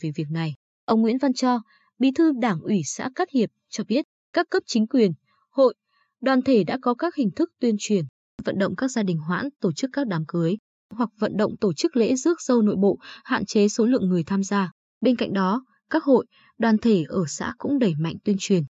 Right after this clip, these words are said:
vận động các gia đình tổ chức ngày giỗ theo kiểu làm lúi húi trong gia đình, không mời khách. Người dân đã có ý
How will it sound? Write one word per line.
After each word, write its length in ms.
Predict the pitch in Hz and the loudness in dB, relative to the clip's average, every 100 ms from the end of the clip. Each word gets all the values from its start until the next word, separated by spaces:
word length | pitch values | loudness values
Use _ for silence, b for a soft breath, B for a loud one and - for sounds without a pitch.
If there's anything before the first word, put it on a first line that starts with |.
| _ _ 226 | _ _ -2
vận 120 | 247 | 0
động 180 | 226 202 | 0 0
các 160 | 320 | -2
gia 120 | 294 240 | 0 2
đình 200 | 214 175 | 2 2
tổ 140 | 175 | -2
chức 220 | - 339 | -2 0
ngày 160 | 254 170 | 0 0
giỗ 180 | - - | -2 -4
theo 160 | 247 214 - | -4 -4 0
kiểu 160 | 202 | -2
làm 240 | 156 160 160 | 0 -2 -2
lúi 200 | 160 160 | -2 -2
húi 320 | 170 180 269 - | -2 0 -2 -4
trong 240 | - 185 | -2 -2
gia 120 | 175 | -2
đình, 200 | 180 180 143 B B B | -2 -2 -2 B B B
không 220 | - 254 | 0 4
mời 120 | 214 | 4
khách. 220 | - 269 - _ _ | 2 -4 -6 _ _
Người 180 | 226 214 | 2 4
dân 260 | 196 262 247 | 4 0 0
đã 120 | - | -4
có 120 | 247 | -4
ý 140 | 220 | -2